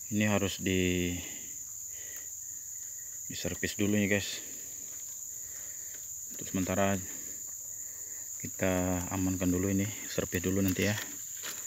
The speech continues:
Baru dipasang lagi. Tuh, jebolnya besar itu.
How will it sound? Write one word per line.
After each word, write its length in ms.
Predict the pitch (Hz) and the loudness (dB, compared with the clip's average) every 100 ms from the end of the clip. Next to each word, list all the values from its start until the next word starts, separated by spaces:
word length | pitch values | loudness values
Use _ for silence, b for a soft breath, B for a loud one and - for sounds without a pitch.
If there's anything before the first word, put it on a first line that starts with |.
| B B B - - | B B B -6 0
Baru 240 | 95 92 | 4 6
dipasang 400 | 92 90 98 95 | 4 4 4 4
lagi. 240 | 92 101 101 B B B B - - - - B B B B B B B B B B B - - - - - | 4 2 2 B B B B -8 -8 -8 -8 B B B B B B B B B B B -6 -6 -6 -8 0
Tuh, 160 | 113 104 B B B - 104 | 0 0 B B B -6 -2
jebolnya 320 | 95 98 104 | 2 4 4
besar 400 | 95 - 101 | 2 2 4
itu. 100 | 101 | 4